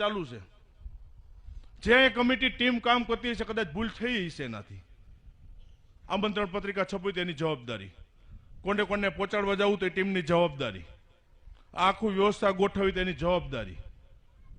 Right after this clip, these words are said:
કોઈ મહેમાનો આયા આગતા સ્વાગતા કરવાની રહી ગઈ હોય તેની જવાબદારી,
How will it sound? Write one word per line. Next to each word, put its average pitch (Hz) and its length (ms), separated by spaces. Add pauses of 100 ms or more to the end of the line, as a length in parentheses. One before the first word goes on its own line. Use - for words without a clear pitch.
(320)
કોઈ 208 180
મહેમાનો 202 420
આયા 190 380
આગતા 185 340
સ્વાગતા 190 380
કરવાની 196 380
રહી 185 140
ગઈ 185 100
હોય 180 120
તેની 185 220
જવાબદારી, 123 560